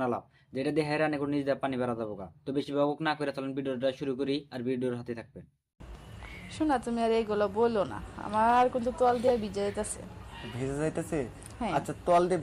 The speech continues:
Speaker 3: ভিজে যায়, কোনো সমস্যা নাই। তোমার নদীর নুনটা জল খেয়েই আমি শুদ্ধ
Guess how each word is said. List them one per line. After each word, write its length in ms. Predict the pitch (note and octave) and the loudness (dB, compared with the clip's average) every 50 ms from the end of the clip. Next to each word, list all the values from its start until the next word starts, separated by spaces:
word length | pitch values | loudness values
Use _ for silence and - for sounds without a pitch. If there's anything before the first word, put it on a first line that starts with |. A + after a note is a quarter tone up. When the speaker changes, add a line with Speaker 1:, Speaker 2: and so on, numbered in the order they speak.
| D3 | 0
Speaker 3:
ভিজে 200 | D#3 E3+ E3 F3 D#3 | 0 0 2 2 2
যায়, 120 | E3 D#3+ D#3+ - - | 2 2 0 0 -2
কোনো 120 | D#3 D#3+ D3+ - E3+ | -2 -2 -2 -2 -2
সমস্যা 300 | D#3 D3+ D#3 - - D#3 C#3+ | -2 -2 -2 -2 -2 0 0
নাই। 100 | C3+ B2 B2 - - | 0 0 0 -2 -2
তোমার 240 | D3 D3+ D3+ D#3 D#3+ D#3 D3+ D3 | 0 2 4 4 4 4 2 0
নদীর 320 | D3 C#3+ C#3+ D#3 D#3 D3 D#3 D3 | 0 0 2 0 2 0 0 0
নুনটা 320 | D3 C#3+ C#3+ C3+ - C#3 C#3 C3+ - C#3+ | 0 0 0 0 2 2 2 2 4 4
জল 160 | C#3 C3+ C#3 C#3 - | 4 4 4 2 -2
খেয়েই 220 | D#3+ D#3 D#3 D#3 D3+ C#3 | -4 -2 0 2 2 2
আমি 180 | C3 C3+ C#3 C#3+ C#3 C3 - - - - - - - - - - | 2 2 0 0 -2 -4 -6 -10 -14 -16 -14 -14 -14 -12 -8 -2
শুদ্ধ 280 | - F#3+ F3+ D#3 D3 | 0 0 0 0 0